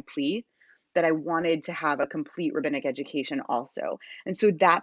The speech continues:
permits me ultimately to practice in such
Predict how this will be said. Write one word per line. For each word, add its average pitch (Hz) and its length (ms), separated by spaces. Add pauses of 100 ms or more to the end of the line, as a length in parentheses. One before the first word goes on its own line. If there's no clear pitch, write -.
permits 190 560
me 147 260
ultimately 151 840
to 165 80
practice - 840 (260)
in 185 160
such - 420